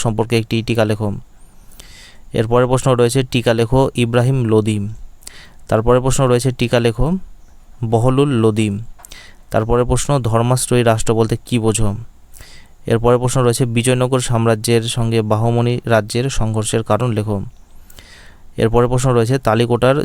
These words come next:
যুদ্ধ কি? তারপরে প্রশ্ন, চেঙ্গিস খাঁ সম্পর্কে সংক্ষিপ্ত পরিচয় দাও। এরপরে প্রশ্ন রয়েছে, সুলতানা রাজিয়ার কৃতিত্ব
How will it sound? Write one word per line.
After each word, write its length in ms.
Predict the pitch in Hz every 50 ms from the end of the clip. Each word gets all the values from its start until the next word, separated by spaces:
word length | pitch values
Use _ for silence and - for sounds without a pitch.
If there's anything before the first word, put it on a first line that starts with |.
| 117 113
যুদ্ধ 200 | 117 117 104 - 117 107 -
কি? 120 | - 113 107 104 104 104 - - - - - - - - - - - - - - - - -
তারপরে 320 | - 107 107 113 117 120 120 120
প্রশ্ন, 200 | 120 117 - 127 135 156 160 - - -
চেঙ্গিস 340 | - 131 127 127 131 143 135 - -
খাঁ 140 | 131 123 123 131
সম্পর্কে 360 | 120 110 107 113 110 - 127 139 - -
সংক্ষিপ্ত 340 | 120 110 110 120 110 - 135 139 131
পরিচয় 300 | 113 107 107 110 107 104 107
দাও। 120 | 104 101 101 120 120 - - - - - - - - - - - - - - - - - -
এরপরে 300 | - 120 113 120 123 127
প্রশ্ন 220 | 123 127 123 - 139 127 120
রয়েছে, 220 | 117 113 - 139 170 - - 180 151 - -
সুলতানা 460 | - 135 127 127 - 127 123 127 135 120
রাজিয়ার 400 | 113 107 107 110 120 123 127 123
কৃতিত্ব 340 | - 120 113 120 117 - -